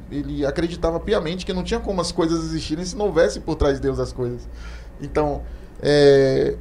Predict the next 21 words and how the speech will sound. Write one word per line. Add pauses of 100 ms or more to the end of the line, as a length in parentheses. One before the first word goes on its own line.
(280)
não
é
uma
questão
apenas
de
crença,
não
é
uma
coisa
dos
dias
de
hoje,
como
as
pessoas
estão
colocando
aí.